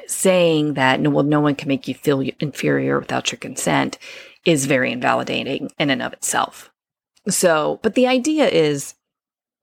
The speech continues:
instead of telling someone, "You're making me feel," just saying, "Look, I, this is how I'm feeling right now."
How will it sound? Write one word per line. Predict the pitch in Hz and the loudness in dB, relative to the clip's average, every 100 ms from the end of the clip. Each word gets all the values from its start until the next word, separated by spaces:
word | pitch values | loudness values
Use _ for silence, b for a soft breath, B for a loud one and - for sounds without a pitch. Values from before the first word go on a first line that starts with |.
| - 180 | -8 -4
instead | 180 - 190 185 | -2 0 0 0
of | 175 - | -2 -4
telling | - 170 156 | -2 0 0
someone, | - 151 147 | -2 -2 -2
"You're | 143 | -2
making | 139 135 135 151 156 | 0 0 0 -2 -2
me | 160 156 | -2 -2
feel," | - 156 156 165 B B B - | 0 0 2 -2 B B B 0
just | 175 170 | 0 0
saying, | - 170 151 151 | -2 0 0 -2
"Look, | 139 - - | -8 -10 -2
I, | 165 | -2
this | - 170 165 | 0 -2 -2
is | 147 | -4
how | 143 | -4
I'm | 135 139 | -6 -10
feeling | - - - - | -12 -12 -10 -10
right | - - | -12 -12
now." | - - | -12 -12